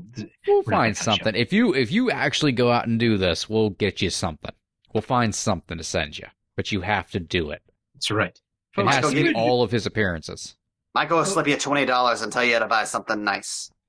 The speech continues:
Speaker 2: Folks, if you would like to come through more of our episodes to see if there are stupid challenges you could probably lie to us about in order to win, like, a yo-yo? I don't know what we give away for prizes. You can find more of us under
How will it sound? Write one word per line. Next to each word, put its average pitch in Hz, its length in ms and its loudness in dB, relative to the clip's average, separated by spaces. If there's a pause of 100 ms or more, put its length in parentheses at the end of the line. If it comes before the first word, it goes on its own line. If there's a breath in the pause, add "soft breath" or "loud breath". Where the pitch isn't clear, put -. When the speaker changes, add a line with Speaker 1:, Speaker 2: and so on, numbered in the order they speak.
(220)
Speaker 2:
Folks, 151 200 -2
if 143 140 -6
you 254 120 2
would 165 120 0
like 165 200 0
to 151 80 -12
come 165 220 2
through 139 380 0
more 156 220 2
of 202 80 0
our 110 100 2
episodes 110 320 0
to 107 80 0
see 117 180 2
if 107 100 -4
there 110 120 0
are 107 60 -2
stupid - 380 -2
challenges 113 460 2
you 110 60 -2
could 107 160 -2 (380)
probably 262 260 2
lie 156 220 2
to 127 80 0
us 113 100 0
about 110 320 0
in 123 340 2 (100)
order 131 180 2
to 120 60 2
win, 127 340 4
like, 110 160 0
a 107 80 -2
yo-yo? 311 600 0 (120)
I 139 80 2
don't 107 100 4
know 90 120 2
what 87 100 -8
we 90 80 -18
give 87 120 -10
away 80 160 -14
for 90 140 -12
prizes. - 440 -6 (400 loud breath)
You 202 80 2
can 196 180 2
find 277 460 0
more 180 400 2
of 120 120 -2
us 110 260 0 (400)
under 160 360 0